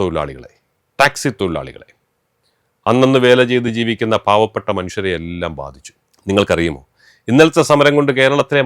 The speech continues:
മനുഷ്യരാണ് അപമാനിക്കപ്പെട്ടത്. കേരളത്തിലെ മനുഷ്യർ മാത്രമാണ് ദുരിതത്തിലായത്.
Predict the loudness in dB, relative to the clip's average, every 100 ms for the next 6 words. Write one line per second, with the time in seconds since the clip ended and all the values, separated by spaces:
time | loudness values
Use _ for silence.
0 | -2 -4 -2 0 0 -2 -6 -8 -10 -14
1 | -20 -20 _ _ _ _ _ _ _ _
2 | 2 4 4 2 2 2 0 -2 0 0
3 | 0 -2 -2 -4 -4 -6 -6 -12 -10 -10
4 | -12 _